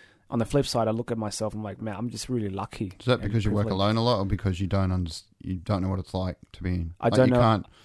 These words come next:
Speaker 1: I don't know what
Speaker 2: em-,
Speaker 1: it's like,
Speaker 2: mm.
Speaker 1: basically, to work in those industries. And, like,
Speaker 2: Yeah.
Speaker 1: let's say, like, one girl studying forensic science, but their
Speaker 2: So
Speaker 1: entire
Speaker 2: it's harder
Speaker 1: job
Speaker 2: for you to relate, basically.
Speaker 1: Yes.
Speaker 2: Right.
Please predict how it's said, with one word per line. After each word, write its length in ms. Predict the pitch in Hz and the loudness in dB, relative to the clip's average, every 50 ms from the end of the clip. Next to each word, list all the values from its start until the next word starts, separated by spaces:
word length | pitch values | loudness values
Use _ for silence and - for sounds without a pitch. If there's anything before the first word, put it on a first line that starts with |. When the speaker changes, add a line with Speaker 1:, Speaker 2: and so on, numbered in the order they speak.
| - - - | -12 -6 -4
Speaker 1:
I 40 | |
don't 160 | 123 135 139 139 | 0 2 2 4
know 80 | 131 | 4
what 80 | 120 113 | 4 2
Speaker 2:
em-, 40 | 107 | 2
Speaker 1:
it's 100 | 95 92 | 2 0
like, 240 | 110 104 107 107 - 98 | 0 -2 -2 -2 -2 -2
Speaker 2:
mm. 40 | |
Speaker 1:
basically, 480 | 101 101 95 92 92 90 87 87 85 85 - - - | -2 0 0 0 -2 -2 -2 -4 -4 -6 -8 -10 -8
to 100 | - 117 | -4 2
work 200 | 113 117 110 - | 2 2 2 2
in 60 | 110 | -2
those 180 | 104 101 101 - | -2 -2 -2 -2
industries. 600 | 101 107 107 101 - - - - - - - - - - | -4 -4 -4 -6 -8 -8 -10 -10 -10 -12 -14 -20 -18 -12
And, 160 | - - 104 107 | -8 -6 -4 -2
like, 180 | 104 101 104 - - - | -2 -2 -4 -6 -6 -2
Speaker 2:
Yeah. 200 | 104 101 90 - - - | -2 -2 -2 -2 -2 2
Speaker 1:
let's 200 | 127 135 - - | 2 2 4 4
say, 260 | 147 131 120 120 - - | 4 4 4 2 0 -2
like, 180 | - 120 110 98 | -2 -2 -2 -2
one 400 | 107 117 110 110 117 110 113 117 | -4 -6 -2 -2 0 0 0 0
girl 220 | 110 120 117 113 | 2 4 4 4
studying 400 | 107 - - 113 110 107 107 107 | 4 2 0 0 0 0 -2 -4
forensic 460 | 101 - - 113 113 110 107 98 104 - | -4 -4 -2 0 0 0 0 -4 -6 -4
science, 640 | - - 110 107 107 107 101 - - - - - _ _ _ _ _ _ _ _ _ _ - | -2 0 0 0 0 -2 -4 -6 -10 -10 -12 -12 _ _ _ _ _ _ _ _ _ _ -10
but 320 | - 104 107 110 104 - 127 | -4 0 0 0 0 2 0
their 120 | 117 107 | 0 0
Speaker 2:
So 20 | 107 110 - 120 | 0 0 0 2
Speaker 1:
entire 120 | 117 117 113 | 2 4 6
Speaker 2:
it's 60 | 139 | 6
harder 160 | 135 135 135 127 | 6 6 6 4
Speaker 1:
job 100 | 110 107 | 2 2
Speaker 2:
for 60 | 113 | 0
you 60 | 113 | 0
to 160 | 107 98 104 101 | 0 -2 -2 -2
relate, 460 | 98 95 92 95 98 95 90 87 - _ - _ _ - | -2 -2 0 2 2 2 2 0 -6 _ -20 _ _ -8
basically. 540 | - 87 90 - - - - - - - 85 - - _ | -6 -6 -6 -6 -8 -10 -10 -10 -10 -10 -12 -14 -14 _
Speaker 1:
Yes. 280 | - 113 117 95 - - | 2 2 2 2 2 -4
Speaker 2:
Right. 160 | - 85 - | -10 -10 -10